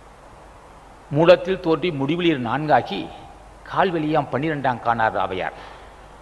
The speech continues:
இப்ப இருபத்தோராயிரம் வரு-, வரு-, மூச்சு காட்டு பன்னிரெண்டு பவர், ம-, பன்னிரெண்டு கலை வந்து,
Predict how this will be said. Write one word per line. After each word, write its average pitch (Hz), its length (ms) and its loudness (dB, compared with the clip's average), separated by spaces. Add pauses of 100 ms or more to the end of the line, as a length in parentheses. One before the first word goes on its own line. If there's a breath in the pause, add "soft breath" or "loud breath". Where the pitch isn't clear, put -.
(600)
இப்ப 196 180 4
இருபத்தோராயிரம் 170 800 6
வரு-, 151 220 2
வரு-, 165 220 4
மூச்சு 180 300 -2
காட்டு 151 280 6
பன்னிரெண்டு 156 460 2
பவர், 147 360 6
ம-, 131 160 6
பன்னிரெண்டு 147 360 2
கலை 139 200 4
வந்து, 117 500 0